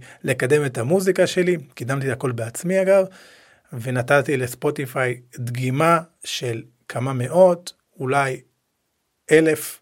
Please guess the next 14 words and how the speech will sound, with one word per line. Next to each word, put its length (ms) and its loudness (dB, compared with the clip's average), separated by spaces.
איש, 400 2
ומת-, 300 -6
ומתוך 720 -4
הדגימה 420 -2
הזאת 360 -2
הוא 180 -10
כבר 140 -8
מביא 360 -4
לי 140 -2
באופן 320 -6
קבוע, 440 -2
באמצעות 540 0
האלגוריתם 520 0
שלו, 380 -4